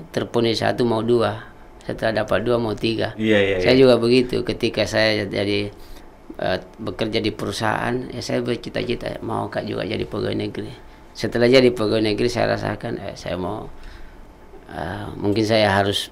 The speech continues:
Speaker 1: pindah ke pengabdian lain karena, eh, menjadi P N S, ya oke lah, mungkin saya sudah berada di zona nyaman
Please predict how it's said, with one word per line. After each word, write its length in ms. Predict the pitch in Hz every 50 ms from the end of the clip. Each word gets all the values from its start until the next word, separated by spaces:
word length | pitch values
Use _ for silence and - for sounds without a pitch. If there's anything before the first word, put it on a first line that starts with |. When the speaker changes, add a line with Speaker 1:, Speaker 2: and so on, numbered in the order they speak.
| - -
Speaker 1:
pindah 320 | - - 107 113 107 104 -
ke 80 | - 98
pengabdian 540 | - - 98 98 95 92 98 92 95 98
lain 320 | 101 107 110 104 95 95 101
karena, 400 | - 104 98 98 104 117 123 - - - - - - - - - - - - - -
eh, 400 | 107 104 98 101 104 101 101 101
menjadi 380 | 104 104 107 113 110 110 107 110
P 100 | 104 - 101
N 160 | 98 95 95
S, 300 | 104 - - - - - - - - - - - - -
ya 240 | - 107 101 101 101 101
oke 140 | 107 - 131
lah, 220 | 123 113 101 101
mungkin 320 | 104 101 107 107 110 127 120
saya 160 | 120 120 117
sudah 220 | 120 - 123 107 101
berada 260 | 95 101 101 104 104
di 80 | 104
zona 220 | 104 - 101 95 95
nyaman 400 | 98 98 101 98 101 98 95